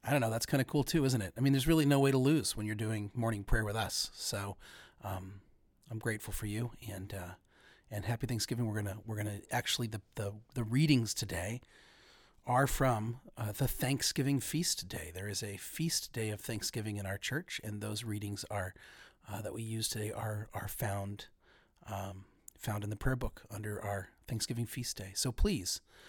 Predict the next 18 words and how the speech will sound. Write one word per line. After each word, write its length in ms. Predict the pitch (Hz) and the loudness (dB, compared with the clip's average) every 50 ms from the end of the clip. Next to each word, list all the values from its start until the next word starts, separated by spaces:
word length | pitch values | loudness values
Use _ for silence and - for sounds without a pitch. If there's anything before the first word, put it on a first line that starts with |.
| - - - - _ - | -20 -20 -20 -20 _ -8
join 300 | - - 147 151 165 156 | 2 6 8 8 8 8
me 260 | 120 95 90 110 131 - _ | 6 4 0 -4 -8 -10 _
for 160 | - - 131 | 0 2 4
morning 320 | 120 110 104 113 120 127 | 4 4 4 4 2 6
prayer 280 | 120 - 170 180 170 151 | 8 10 10 10 8 6
this 200 | 127 110 - - | 4 2 0 0
morning, 240 | 117 110 110 113 120 | 0 0 0 0 0
which 160 | 117 - - | -2 0 0
begins 340 | - 117 123 127 127 120 139 | 0 0 2 2 4 4 4
on 120 | 131 123 | 4 6
page 360 | - - 127 127 120 - - - - - - - _ _ _ | 6 6 6 6 2 -2 -6 -8 -8 -16 -20 -20 _ _ _
seventy-nine 800 | - - - 156 139 147 156 160 160 143 120 110 113 113 117 117 | -4 0 2 2 2 2 2 2 2 2 2 2 0 0 0 0
of 80 | 110 113 | 0 -2
your 100 | 113 110 | -2 0
Book 220 | - - 107 - | 0 -2 -2 -2
of 100 | 113 - | -6 -8
Common 380 | - - 127 123 120 110 104 - | -6 -2 0 2 2 2 2 4
Prayer. 340 | - - - - - - | 4 4 4 2 -4 -12